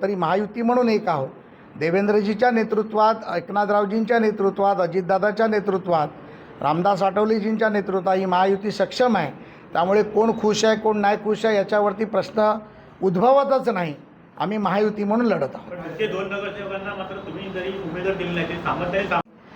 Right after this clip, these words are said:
Speaker 1: अनेक ठिकाणी विधानसभेत देखील मी नाव घेऊन आपल्याला सांगू शकतो की विधानसभेला शिवसेनेच्या गोटातून भारतीय जनता पार्टीचे उमेदवार लढले आणि ते निवडून देखील आले.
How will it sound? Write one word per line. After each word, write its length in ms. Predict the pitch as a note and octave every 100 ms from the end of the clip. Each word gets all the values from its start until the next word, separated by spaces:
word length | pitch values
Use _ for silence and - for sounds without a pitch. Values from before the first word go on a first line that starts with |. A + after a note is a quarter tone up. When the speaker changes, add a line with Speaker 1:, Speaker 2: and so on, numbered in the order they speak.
| - -
Speaker 1:
अनेक 300 | F#3 G#3 G#3
ठिकाणी 340 | G3+ G#3+ A3+
विधानसभेत 560 | G3+ F#3+ G#3 A3 G#3 G3+
देखील 320 | G3 G3 G#3+
मी 140 | A3
नाव 240 | G#3 F#3+ G#3
घेऊन 200 | G3+ G3+
आपल्याला 360 | G3 G3+ G3+
सांगू 260 | F3+ F#3 F#3+
शकतो 320 | F#3 G#3 G#3+
की 120 | G#3+
विधानसभेला 760 | G3+ F3+ G3 F#3+ G3 G3 G#3 A3 A3+ - - -
शिवसेनेच्या 640 | F3 F#3 F#3 G#3+ A3+ A#3 A#3
गोटातून 480 | G#3 G3+ G#3+ A#3
भारतीय 280 | G#3 G3 G3+
जनता 260 | G3 G3+ F#3+
पार्टीचे 420 | F#3+ F#3 F#3 F3
उमेदवार 380 | F3 E3 D#3+ D3+
लढले 480 | C#3+ B2+ A#2+ B2 - - - - -
आणि 180 | - F3+
ते 180 | F#3+ G#3+
निवडून 380 | G3 G3 A3+ A#3
देखील 320 | A#3 A#3 G#3
आले. 300 | F3 C#3+